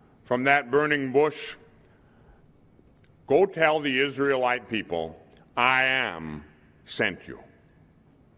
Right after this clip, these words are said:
Tell the Israelite people, "I am who am sent you."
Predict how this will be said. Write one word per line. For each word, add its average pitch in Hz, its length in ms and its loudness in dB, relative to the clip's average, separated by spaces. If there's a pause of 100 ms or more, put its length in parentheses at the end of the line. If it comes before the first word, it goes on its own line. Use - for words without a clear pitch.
(140)
Tell 180 260 4
the 190 180 4
Israelite 160 580 2
people, 139 480 0
"I 139 220 4
am 175 800 0 (420)
who 135 200 4
am 85 640 -2 (960)
sent 120 480 -4
you." 67 140 -16